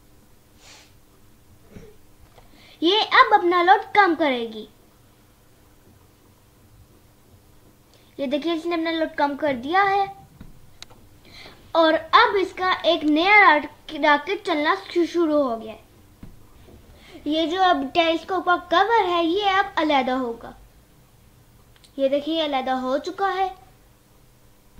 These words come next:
अब इसको रॉकेट थोड़ा आगे लेके जाएगा और इसका पिछला हिस्सा निकल जाएगा। अब देखिएगा, इसका रॉकेट अलहदा हो जाएगा।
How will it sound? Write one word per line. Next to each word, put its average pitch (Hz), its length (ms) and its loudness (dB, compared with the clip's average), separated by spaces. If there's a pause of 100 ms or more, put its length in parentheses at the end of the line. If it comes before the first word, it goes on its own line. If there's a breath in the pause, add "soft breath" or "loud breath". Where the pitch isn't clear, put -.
(1300 soft breath)
अब 285 140 -2
इसको 320 200 -2
रॉकेट 330 400 -2
थोड़ा 330 200 2
आगे 294 420 0
लेके 381 200 -2
जाएगा 349 240 -2
और 339 60 4
इसका 339 180 -2
पिछला 320 460 -2
हिस्सा 277 340 -2
निकल 262 360 -4
जाएगा। 226 400 -12 (2750 soft breath)
अब 294 80 -2
देखिएगा, 349 680 -2
इसका 381 380 0
रॉकेट 349 320 -8
अलहदा 285 340 0
हो 262 140 -4
जाएगा। 233 400 -14